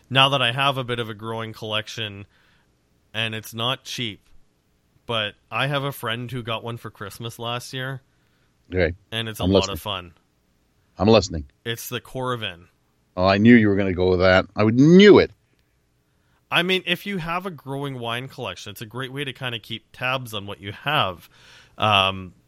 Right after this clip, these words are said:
Speaker 1: it's a device that you can clip to the top of your bottle without technically opening it. It puts a tiny little hole in the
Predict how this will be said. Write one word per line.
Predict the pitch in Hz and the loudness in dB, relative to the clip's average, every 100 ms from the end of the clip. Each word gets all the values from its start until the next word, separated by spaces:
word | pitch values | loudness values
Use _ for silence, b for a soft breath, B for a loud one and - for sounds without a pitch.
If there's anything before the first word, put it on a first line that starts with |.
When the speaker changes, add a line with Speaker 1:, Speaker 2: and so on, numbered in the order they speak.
| _ _ | _ _
Speaker 1:
it's | 113 113 | -10 -10
a | 101 | -12
device | 98 135 113 131 175 - | -10 -8 -2 0 0 -4
that | 120 | -10
you | 117 | -10
can | 113 107 | -10 -12
clip | - 147 160 - | -8 -6 -6 -6
to | |
the | 156 139 | -8 -6
top | 127 120 | -4 -4
of | 120 107 | -6 -8
your | 101 | -12
bottle | 101 107 113 104 92 98 _ _ _ _ _ | -6 -2 0 -2 -6 -12 _ _ _ _ _
without | 110 110 131 156 - - | -8 -4 0 0 -2 -6
technically | 147 156 147 139 - | -8 -6 -6 -6 -4
opening | 120 123 120 101 | -4 -2 -4 -4
it. | 90 | -6
It | 98 - | -10 -4
puts | 139 - | -4 -4
a | - | -16
tiny | - 165 208 190 | -14 -10 -8 -6
little | 165 160 135 98 | -6 -4 -4 -6
hole | - 135 151 135 | -6 -4 -4 -6
in | 123 123 | -6 -6
the | 117 104 101 95 95 | -6 -6 -6 -4 -6